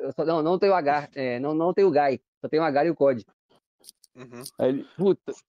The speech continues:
Speaker 1: é mesmo, mas
Speaker 2: Tem
Speaker 1: pô,
Speaker 2: uma outra
Speaker 1: comprou assim,
Speaker 2: versão com, com, com o Gai.
Speaker 1: Com o Gai, exato, que é Final Fight Gai.
Speaker 2: Mas essa
Speaker 1: E o
Speaker 2: coisa de
Speaker 1: cara vendeu.
Speaker 2: colecionismo é,
Speaker 1: É, é
Speaker 2: é,
Speaker 1: bizarra, é bizarra.
Speaker 2: valorizou
Speaker 1: É,
Speaker 2: muito.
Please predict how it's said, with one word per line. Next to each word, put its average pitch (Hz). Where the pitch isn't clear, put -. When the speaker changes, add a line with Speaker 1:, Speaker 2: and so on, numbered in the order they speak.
Speaker 1:
é 151
mesmo, 135
mas 139
Speaker 2:
Tem 143
Speaker 1:
pô, 135
Speaker 2:
uma 135
outra 156
Speaker 1:
comprou 175
assim, 160
Speaker 2:
versão 156
com, 147
com, 117
com 123
o 117
Gai. 120
Speaker 1:
Com 156
o 165
Gai, 135
exato, 123
que 131
é 131
Final 147
Fight 147
Gai. 127
Speaker 2:
Mas 127
essa 143
Speaker 1:
E 156
o -
Speaker 2:
coisa 160
de 180
Speaker 1:
cara 190
vendeu. 170
Speaker 2:
colecionismo 170
é, 139
Speaker 1:
É, 139
é 139
Speaker 2:
é, 131
Speaker 1:
bizarra, 165
é -
bizarra. 165
Speaker 2:
valorizou 131
Speaker 1:
É, 104
Speaker 2:
muito. 107